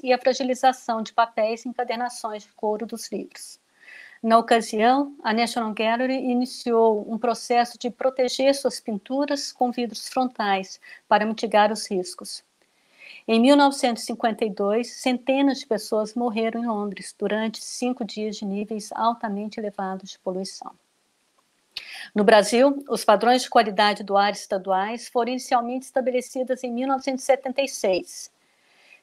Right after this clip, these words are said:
pelo Decreto Estadual de número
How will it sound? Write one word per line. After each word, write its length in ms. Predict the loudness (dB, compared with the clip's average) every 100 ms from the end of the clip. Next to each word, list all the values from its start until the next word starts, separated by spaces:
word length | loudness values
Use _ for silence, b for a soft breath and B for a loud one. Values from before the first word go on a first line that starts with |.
| b
pelo 240 | 2 4
Decreto 400 | 4 2 4 2
Estadual 720 | 2 0 0 4 4 4 0 -8 _ _ _ _
de 480 | -10 -4 -2 -2 -4
número 720 | -6 -2 0 0 0 0